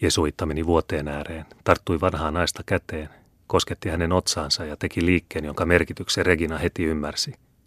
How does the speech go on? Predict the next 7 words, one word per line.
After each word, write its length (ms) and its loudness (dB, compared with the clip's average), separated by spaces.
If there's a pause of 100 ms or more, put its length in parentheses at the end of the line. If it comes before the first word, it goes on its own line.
(1000)
"Hän 140 0
on 80 2
kuollut," 540 4 (360)
huudahti 340 2
nuori 260 2
neiti 300 -4
kauhistuksissaan. 960 -2